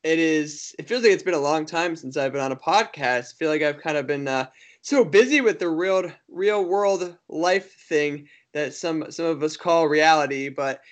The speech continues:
it's, it's good to be back, talk some football, kinda get those, those football juices flowing, especially with two weeks left in the season. Well, the fantasy season,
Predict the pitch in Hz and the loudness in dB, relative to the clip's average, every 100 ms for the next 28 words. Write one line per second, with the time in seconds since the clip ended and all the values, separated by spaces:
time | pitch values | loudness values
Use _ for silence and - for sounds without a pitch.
0 | _ - 185 - 202 196 - 262 214 214 | _ -8 -8 -4 -4 -4 -6 -4 -4 -4
1 | 180 196 185 - 190 180 - 170 185 180 | 2 2 0 -2 -2 -2 -6 -10 -8 -2
2 | 175 170 180 170 165 165 160 147 - - | -2 -2 -4 -2 -4 -4 -6 -6 -12 -8
3 | 156 147 180 175 160 160 156 160 151 143 | -8 -6 -8 -2 0 0 0 0 -4 -10
4 | - 151 147 151 - 156 156 160 156 - | -4 -2 -2 -4 -2 -2 -2 -4 -4 -6
5 | 214 208 202 202 185 - 180 180 175 165 | -6 -4 -2 -2 -2 -2 0 0 0 -2
6 | 165 175 180 165 175 175 _ - - - | -2 -2 0 0 -2 -2 _ -20 -20 -20
7 | _ 185 165 147 175 160 175 156 147 156 | _ 4 4 4 -2 0 0 0 -6 -4
8 | 143 135 143 | -4 -4 -8